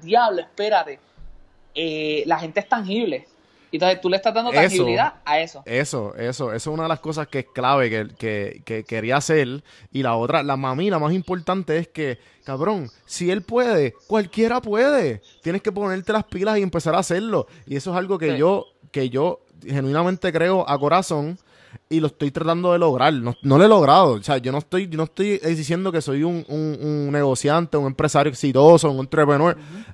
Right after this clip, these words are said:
Speaker 2: Detesto la palabra. Cuando yo viva de
Speaker 1: <laughs>
Speaker 2: todos mis proyectos, cabrón, yo soy un entrepreneur. Porque hay gente
Speaker 1: Exacto.
Speaker 2: que se canta entrepreneur y trabaja en Chile, cabrón. Mira, loco, bájale. ¿Sabes? Soy C E O.
Speaker 1: Sí.
Speaker 2: Mira, loco, no eres C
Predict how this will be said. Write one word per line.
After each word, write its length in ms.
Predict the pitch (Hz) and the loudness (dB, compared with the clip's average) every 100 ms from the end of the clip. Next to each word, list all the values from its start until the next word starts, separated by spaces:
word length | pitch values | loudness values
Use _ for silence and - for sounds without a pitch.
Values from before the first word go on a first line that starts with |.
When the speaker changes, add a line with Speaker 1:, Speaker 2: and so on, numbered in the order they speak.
| _ | _
Speaker 2:
Detesto 560 | - - 135 147 143 | -2 2 6 4 6
la 120 | 160 | 6
palabra. 440 | 147 139 113 104 - - | 8 6 4 0 -6 -2
Cuando 300 | 139 131 120 | 2 2 2
yo 200 | 123 165 | 2 2
viva 320 | 190 196 160 | 4 4 4
de 60 | 139 | 2
Speaker 1:
<laughs> 0 | |
Speaker 2:
todos 240 | - 156 | 0 0
mis 120 | 175 170 | 0 -4
proyectos, 580 | 196 180 190 - 135 | -2 2 2 0 -8
cabrón, 440 | - 120 117 113 101 - - - 127 | -2 0 2 0 -6 -14 -20 -20 -2
yo 140 | 147 | 0
soy 220 | 139 160 | 2 2
un 80 | 147 | 0
entrepreneur. 580 | 135 123 117 113 104 - - _ _ - - - _ _ _ | 0 -2 -4 -4 -6 -10 -20 _ _ -20 -20 -20 _ _ _
Porque 180 | - 139 | -8 -2
hay 60 | 143 | 2
gente 200 | 151 185 | 4 4
Speaker 1:
Exacto. 40 | 175 | 2
Speaker 2:
que 40 | |
se 100 | 170 | 2
canta 220 | 156 151 180 | 2 2 2
entrepreneur 480 | 180 175 180 208 | 2 0 0 2
y 40 | 175 | 0
trabaja 280 | 139 139 160 | 0 0 -2
en 80 | |
Chile, 320 | 151 139 120 113 | -4 -6 -6 -8
cabrón. 380 | 113 107 117 | -8 -6 -6
Mira, 160 | 117 127 | -6 -6
loco, 240 | 147 165 | -4 -4
bájale. 380 | 135 113 127 107 - _ - | -2 -2 -4 -6 -10 _ -8
¿Sabes? 280 | 123 127 | -2 -2
Soy 160 | - 160 | 0 0
C 220 | - 233 | 0 -2
E 140 | 208 208 | -4 4
O. 240 | 196 190 139 | 8 8 6
Speaker 1:
Sí. 60 | |
Speaker 2:
Mira, 160 | 120 180 | -2 -2
loco, 220 | 175 185 | -2 -4
no 320 | 143 120 123 143 | -6 -6 -4 -4
eres 140 | 143 | -6
C 120 | - | -8